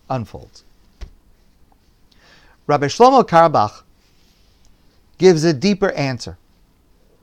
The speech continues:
It's not a medical answer. It's an emotional answer. And it goes like this. Avraham giving himself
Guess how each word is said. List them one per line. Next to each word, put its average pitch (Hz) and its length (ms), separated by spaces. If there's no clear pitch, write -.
It's - 180
not 185 200
a 170 40
medical 147 480
answer. 151 380
It's 156 160
an 151 100
emotional 147 600
answer. 85 340
And 147 100
it 131 100
goes 160 240
like 123 160
this. - 260
Avraham 202 600
giving 196 280
himself 170 640